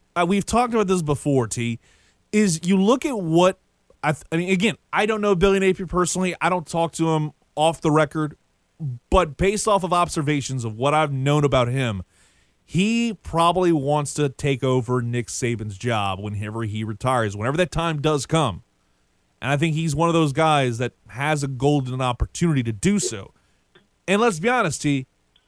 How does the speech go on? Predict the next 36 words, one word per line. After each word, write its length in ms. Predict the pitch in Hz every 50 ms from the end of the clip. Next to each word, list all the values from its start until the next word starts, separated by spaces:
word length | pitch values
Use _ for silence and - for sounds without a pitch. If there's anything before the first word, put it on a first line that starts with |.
| - - - _ _ _ _ - -
can 300 | - - 214 220 262 277
you 200 | 285 285 277 220
go 220 | 175 180 208 208 196
from 240 | - - 196 185 165
U 320 | 143 139 180 208 202 190
L 280 | 185 175 170 165 165 151
to 160 | - - 175
Alabama? 640 | 160 160 156 151 143 139 135 139 127 107 95 - - _ _ _ _ _ _ _ _ _ _ _ _ _ _ _ _
Let-, 240 | - 151 151 165 170
let's, 160 | 165 170 170
let's 200 | 165 170 180 156
be 120 | 156 190 202
honest. 260 | 202 190 170 147 123
Let's 120 | 147 151
have 100 | - 185 180
that 80 | 175
honest 240 | 170 175 180 180 -
discussion. 500 | - 160 - - 185 160 131 113 117 117
Do, 140 | 110 151 160 - - 165
do 140 | 139 151 185
you 120 | 190 196
ever 140 | 202 196 196
see 160 | - - 202
that 140 | 196 175 147
happening? 460 | 151 151 139 127 107 101 92 90 92
If 100 | - 117
he 60 | 135 151
stays 320 | 143 - 202 202 220 214
at 80 | 233 - _ _ _ -
the 140 | 170 180
Louisiana 440 | 185 185 196 208 214 190 214 214 196
Raging 260 | 196 196 190 175 190
Cajuns 420 | 170 160 160 151 139 139 147 143 - - _ _ _ _ _ -
until 260 | 139 131 - 190 190
Saban 260 | 175 - 185 175 165
retires, 640 | 160 160 135 175 160 143 120 107 - 87 95 -